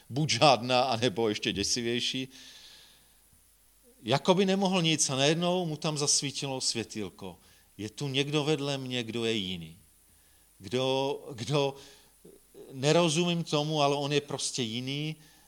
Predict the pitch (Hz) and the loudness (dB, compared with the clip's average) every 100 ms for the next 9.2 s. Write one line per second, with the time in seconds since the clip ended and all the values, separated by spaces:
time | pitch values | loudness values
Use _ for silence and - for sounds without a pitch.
0 | _ - 113 117 113 - - 156 156 - | _ -10 -4 -2 -2 -6 -2 0 2 0
1 | 151 - 139 165 - 170 139 127 139 143 | 0 0 0 0 0 -2 -4 -6 -6 -4
2 | 131 - 156 147 139 135 131 143 131 - | -2 0 0 0 -2 -2 -4 -6 -8 -6
3 | 139 117 - 117 139 139 143 - - - | -10 -8 -6 -2 0 0 -4 -12 -20 -20
4 | - - _ _ _ _ 113 147 170 185 | -20 -20 _ _ _ _ 2 4 4 4
5 | 175 156 170 170 147 151 139 160 160 139 | 4 4 2 0 0 0 0 2 2 4
6 | 147 147 131 123 127 123 - - _ _ | 4 4 0 2 2 0 -8 -20 _ _
7 | 120 135 151 175 185 - 175 185 180 - | -4 2 2 2 0 -2 0 0 0 -4
8 | - 175 156 156 156 143 143 170 160 160 | -4 -2 0 -2 -2 -2 0 0 0 -2
9 | - 156 | -2 -2